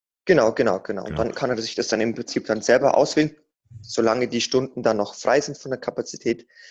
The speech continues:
Speaker 1: <clears throat> Genau.
Speaker 2: Okay, verstehe. Aber wie viel kriegt ihr jetzt von der Krankenkasse dann für den, damit, wenn einer jetzt mit einem Rezept zu euch kommt und sagt, „Ja, hier, ich will mitmachen bei eurem Reha-Sport“, wie viel kriegt ihr dann von der Krankenkasse?
Speaker 1: Ähm, das müssten fünf Euro fünfundzwanzig pro Teilnehmer sein.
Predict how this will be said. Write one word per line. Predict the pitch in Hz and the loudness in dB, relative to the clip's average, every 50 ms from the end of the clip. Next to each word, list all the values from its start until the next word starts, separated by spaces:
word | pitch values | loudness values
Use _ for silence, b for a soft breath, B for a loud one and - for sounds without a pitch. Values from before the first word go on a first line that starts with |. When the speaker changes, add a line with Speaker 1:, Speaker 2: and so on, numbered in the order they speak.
| B B B B - | B B B B -10
Speaker 1:
<clears throat> | 160 - - _ - - - - - 113 - _ _ | -10 -10 -4 _ 2 2 2 2 0 -4 -10 _ _
Genau. | - 117 104 98 - - _ _ _ _ _ _ _ _ | -6 -4 -4 -4 -10 -14 _ _ _ _ _ _ _ _
Speaker 2:
Okay, | - 80 - - 78 73 | -14 -10 -6 -6 -6 -6
verstehe. | - 82 - - - 80 76 76 B B B B B B B | -6 -10 -10 -8 -6 -6 -6 -8 B B B B B B B
Aber | - 95 90 92 90 90 B B B - | -2 0 2 2 2 0 B B B 2
wie | 101 107 | 2 2
viel | 104 - 120 | 4 2 0
kriegt | - - - 127 - - | 2 2 -2 -2 0 2
ihr | 117 117 | 6 6
jetzt | 123 135 151 127 - | 8 8 6 4 2
von | - 120 113 | 0 0 2
der | 110 101 95 | 2 2 2
Krankenkasse | - - 104 113 120 120 - 135 131 131 143 | 2 0 0 0 0 2 2 2 2 2 2
dann | 135 139 139 131 | 2 2 2 2
für | 131 - 131 | 2 4 4
den, | 127 127 127 127 127 127 123 117 107 | 6 6 6 4 2 2 -2 -4 -6
damit, | 104 104 110 110 107 104 104 104 - | -4 0 0 2 2 2 2 2 0
wenn | 98 92 | 0 0
einer | 92 107 107 | 0 0 0
jetzt | 107 104 - - | -2 -2 -2 -4
mit | 113 | -2
einem | 107 101 98 | -2 0 0
Rezept | 95 - - 123 104 - | -2 0 0 0 0 0
zu | - - - | -4 0 0
euch | 107 104 - | 0 0 2
kommt | - 123 123 104 | 0 0 0 0
und | 104 95 | 0 0
sagt, | - 101 98 - | 0 -2 0 2
„Ja, | 107 | 0
hier, | 101 92 107 110 | 2 4 4 2
ich | 107 92 | 2 2
will | 98 98 95 | 2 2 2
mitmachen | 95 110 - - 110 104 120 | 2 0 0 0 0 0 2
bei | 110 104 101 104 101 | 4 4 4 4 4
eurem | 101 98 98 98 98 | 4 4 2 2 2
Reha-Sport“, | 98 107 113 113 - - 120 113 98 - | 2 2 2 2 2 0 0 0 0 -4
wie | |
viel | - _ | -12 _
kriegt | - - 92 - | -6 -6 -4 -4
ihr | - | -2
dann | 101 113 107 | -2 -2 -2
von | - 101 | -2 -4
der | 92 - | -4 -2
Krankenkasse? | - 95 95 - - - 127 127 - 151 147 - _ _ _ _ _ _ _ _ _ _ _ _ _ _ - | -2 -2 -2 -4 -4 -4 -4 -2 -2 -2 -2 -4 _ _ _ _ _ _ _ _ _ _ _ _ _ _ -4
Speaker 1:
Ähm, | 120 120 123 120 120 123 123 | -4 -2 -2 -2 -4 -2 -2
das | 139 131 - - | -2 -2 0 -2
müssten | 147 160 160 - - 160 | -2 -2 -2 -2 -6 -6
fünf | - - 180 180 - | -2 0 -2 0 2
Euro | - - 160 151 156 | 4 4 4 4 2
fünfundzwanzig | - 156 151 156 - - 139 139 139 139 - - | 0 -2 -2 -2 0 2 2 2 2 0 -6 -4
pro | - - | -4 -2
Teilnehmer | 135 - - 107 104 110 98 98 | -2 0 0 0 0 0 -4 -8
sein. | - - - - | -8 -10 -10 -12